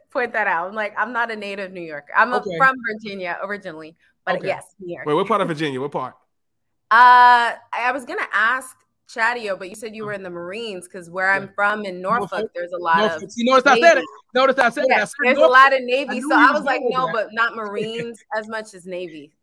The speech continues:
Speaker 2: Yeah, I got a lot of family in Virginia,
Speaker 3: Yeah,
Speaker 2: Norfolk,
Speaker 3: Richmond,
Speaker 2: uh, Virginia
Speaker 3: Petersburg.
Speaker 2: Beach,
Speaker 1: Richmond.
Speaker 2: Rich-,
Speaker 1: Ah,
Speaker 2: Richmond,
Speaker 1: I
Speaker 2: yeah.
Speaker 1: went to
Speaker 2: Mm-hmm.
Speaker 1: school in Richmond. Yeah.
Speaker 2: Yeah.
Speaker 3: Yep, just
Speaker 2: I
Speaker 3: came back
Speaker 2: went to
Speaker 3: last
Speaker 2: V S U.
Speaker 3: month.
Speaker 2: I almost
Speaker 1: Oh.
Speaker 2: went to V S U. Thank, thank God for the Lord
Speaker 1: Oh.
Speaker 2: talking to me and said, "Sit your
Speaker 1: My
Speaker 2: ass down."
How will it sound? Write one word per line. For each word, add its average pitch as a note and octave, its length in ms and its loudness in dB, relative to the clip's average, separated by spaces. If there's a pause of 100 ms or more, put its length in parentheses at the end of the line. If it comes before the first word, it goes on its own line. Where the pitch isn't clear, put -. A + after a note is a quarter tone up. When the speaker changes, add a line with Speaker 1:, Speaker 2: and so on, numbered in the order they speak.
Speaker 2:
Yeah, E3+ 160 -6
I G3+ 60 -2
got A3 100 -2
a G3+ 60 -4
lot G#3 220 -6
of - 100 -12
family F3+ 280 -10
in E3 60 -14
Virginia, D3+ 360 -14
Speaker 3:
Yeah, D3 80 -16
Speaker 2:
Norfolk, A#2+ 520 -8
Speaker 3:
Richmond, C3+ 440 -4
Speaker 2:
uh, D#3+ 40 -6
Virginia C#3+ 220 -4
Speaker 3:
Petersburg. C3+ 440 -4
Speaker 2:
Beach, F#3+ 220 -10
Speaker 1:
Richmond. G#3+ 440 -8
Speaker 2:
Rich-, G#3+ 100 0
Speaker 1:
Ah, F#4 340 -4
Speaker 2:
Richmond, C4 120 -4
Speaker 1:
I G3 100 -2
Speaker 2:
yeah. - 40 -2
Speaker 1:
went C#4 140 -8
to D4+ 80 -12
Speaker 2:
Mm-hmm. E3+ 140 -8
Speaker 1:
school D#4+ 160 -4
in C4+ 100 -4
Richmond. G3 600 -12
Yeah. A#3+ 120 -14
Speaker 2:
Yeah. D3+ 240 -4
Speaker 3:
Yep, C#3+ 180 -6
just D#3 180 0
Speaker 2:
I - 20 -8
Speaker 3:
came F3+ 180 -4
back E3+ 160 -4
Speaker 2:
went - 0 -
to E3 60 -6
Speaker 3:
last E3 180 -4
Speaker 2:
V - 40 -6
S G3 120 -4
U. C#4+ 120 -6
Speaker 3:
month. - 120 -10 (180)
Speaker 2:
I D#3+ 180 -2
almost A#3+ 420 2
Speaker 1:
Oh. G3 100 2
Speaker 2:
went F3+ 140 -6
to F#3 120 -20
V G#3+ 220 -8
S G3+ 140 -10
U. F3+ 240 -8 (280)
Thank, G3+ 300 -10
thank F#3 200 -14
God F3 200 -8
for D#4+ 100 -4
the F#4 160 2
Lord D#4+ 240 0
Speaker 1:
Oh. G3 300 -8 (260)
Speaker 2:
talking F#3 280 -4
to F#3 120 -10
me F3 120 -8
and E3 80 -8
said, D#3 340 -10
"Sit - 280 -14
your E3 120 -10
Speaker 1:
My C#4+ 200 -6
Speaker 2:
ass B3 80 -14
down." C#4 100 -4